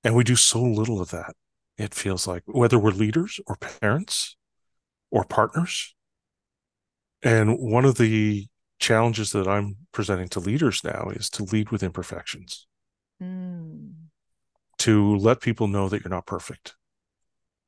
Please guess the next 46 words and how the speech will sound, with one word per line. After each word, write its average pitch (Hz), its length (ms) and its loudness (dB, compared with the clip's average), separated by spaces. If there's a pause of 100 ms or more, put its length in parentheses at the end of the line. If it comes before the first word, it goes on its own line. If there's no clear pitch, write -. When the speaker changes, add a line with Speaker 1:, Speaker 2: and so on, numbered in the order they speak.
(720)
Speaker 1:
And, 104 680 2 (520)
you 131 160 -4
know, 104 100 4
the, 107 320 2
the 113 100 0
way 127 180 6
that 135 140 8
I 117 320 4
used 113 240 -6
to 104 220 -4 (280)
handle 104 340 0
it, - 80 -4
I 92 120 -6
still 143 260 0
handle 101 340 -4
it - 80 -18
with - 140 -18
my 87 100 -8
sons, 98 380 -2
is 92 120 -12
if 95 140 -10
I - 80 -4
feel 175 220 -4
like 175 180 -4
I 165 60 0
messed 139 280 0
up, 143 160 -4
I - 40 -4
say, 117 200 -2
"You 110 120 -2
know 147 100 -2
what? 156 180 0
I 117 100 0
don't 175 120 -2
think 180 180 -6
I 135 80 0
handled 131 320 -2
it 95 80 -2
the 107 80 -6
way 90 120 -4
I - 20 -2
would - 140 -4
have 104 100 -10
liked - 240 -12
to - 80 -14
have. - 140 -18